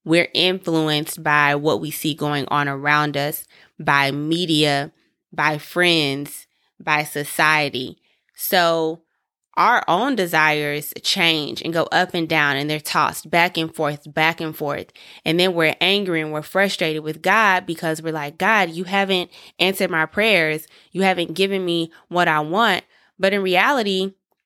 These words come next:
you don't really know what you want. You want whatever you see trending at the moment. You want whatever people are talking about at the moment, because truth be told,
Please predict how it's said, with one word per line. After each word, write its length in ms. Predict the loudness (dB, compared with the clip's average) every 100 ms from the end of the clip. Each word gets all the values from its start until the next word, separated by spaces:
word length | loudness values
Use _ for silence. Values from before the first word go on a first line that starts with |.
| _ _
you 100 | 0
don't 140 | 2 2
really 160 | 2
know 160 | 2 2
what 220 | 2 0
you 100 | -2
want. 300 | -4 -4 -6 -12 _ _ _ _ _ _ _ _ _ -8
You 220 | 0 0
want 340 | 2 0 0
whatever 340 | 0 2 2 0
you 180 | -2 -2
see 200 | -2 -2
trending 380 | 0 2 2
at 160 | 0 0
the 40 |
moment. 380 | -2 0 0 -2
You 220 | -2 -4
want 400 | -2 2 2 0 -6 -20 _
whatever 520 | -2 2 4 4 2 0
people 340 | 0 -4 0
are 140 | -2
talking 400 | 0 0 0 -2
about 260 | -2 0 0
at 160 | 0 -2
the 80 |
moment, 400 | -4 -4 -4 -6
because 400 | -8 -6 -2 -4
truth 300 | -2 -4 -4
be 140 | -6 -8
told, 480 | 0 2 2 0